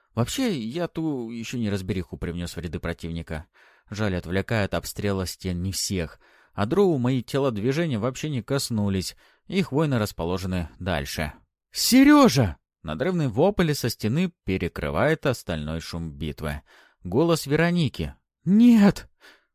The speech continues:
Мое сердце пропускает удар. Неужели произошло самое плохое? Конечно, я предполагал, что без жертв не обойдется. Но предполагать это одно, а вот прочувствовать.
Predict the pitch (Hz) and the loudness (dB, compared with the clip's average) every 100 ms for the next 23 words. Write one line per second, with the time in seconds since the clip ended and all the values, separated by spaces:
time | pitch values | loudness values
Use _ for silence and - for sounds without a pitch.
0 | - 78 80 113 135 - - - - - | -8 -6 -4 -2 -4 -6 -10 -12 -10 -8
1 | - 78 57 - _ _ _ 85 98 147 | -8 -8 -10 -12 _ _ _ -4 0 0
2 | 196 165 - 120 104 110 127 123 - - | 0 -2 -2 -2 -2 -4 -4 -6 -6 -6
3 | 139 131 120 120 117 151 110 62 - _ | -4 -4 -2 -4 -4 -2 -2 -4 -12 _
4 | _ _ - 76 87 - 85 92 - 90 | _ _ -14 -8 -8 -6 -4 -4 -4 -6
5 | - 76 76 85 131 113 - 90 101 104 | -6 -4 -2 0 0 -2 -6 -6 -4 -4
6 | 95 120 110 - 82 82 87 92 110 135 | -2 -2 -2 -6 -8 -6 -4 -4 -4 -4
7 | 139 87 - 67 - _ _ _ 98 160 | -4 -6 -8 -10 -14 _ _ _ -2 -2
8 | 175 175 - 156 147 156 156 151 143 117 | 0 -4 -2 -2 0 0 -2 -2 -2 -2
9 | 127 175 120 113 - - - 98 - 135 | -2 -4 -2 -2 -4 -14 -8 -8 -6 -8
10 | 73 - 76 73 | -8 -8 -8 -8